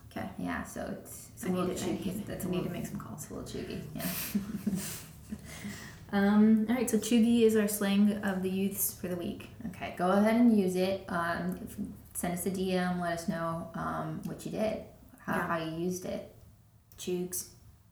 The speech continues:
Speaker 2: Yeah.
Speaker 1: Do they abbreviate? They said that's cheugs.
Speaker 2: Maybe that's, maybe that's cheugy to say cheugs.
Speaker 1: I'm,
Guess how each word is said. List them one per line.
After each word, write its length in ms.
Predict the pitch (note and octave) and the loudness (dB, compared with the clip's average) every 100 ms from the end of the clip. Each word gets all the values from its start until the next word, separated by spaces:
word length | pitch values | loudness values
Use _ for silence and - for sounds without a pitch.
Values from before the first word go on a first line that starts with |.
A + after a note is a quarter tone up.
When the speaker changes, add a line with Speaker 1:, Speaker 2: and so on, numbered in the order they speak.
| - | -8
Speaker 2:
Yeah. 120 | G3 F3+ | -4 -2
Speaker 1:
Do 120 | - | 0
they 120 | F#3 F3+ | 0 0
abbreviate? 360 | F#3 G#3+ A#3 | 0 0 0
They 60 | F3+ | -2
said 160 | F#3 | -4
that's 180 | F3 - | -6 -8
cheugs. 540 | - - F3+ G3 - - | -8 -6 -4 -4 -6 -6
Speaker 2:
Maybe 240 | F#3 E3+ F3 | -4 -4 -4
that's, 420 | F3 - - - - F3 | -8 -12 -16 -14 -10 -8
maybe 200 | E3 F3 | -8 -8
that's 420 | D#3+ D#3 - - - - | -10 -12 -16 -20 -18 -14
cheugy 240 | - - | -10 -10
to 40 | - | -10
say 140 | F#3 F#3 | -10 -10
cheugs. 80 | - | -2
Speaker 1:
I'm, 420 | F#3+ F3+ G#3 G#3 | 0 0 -4 -8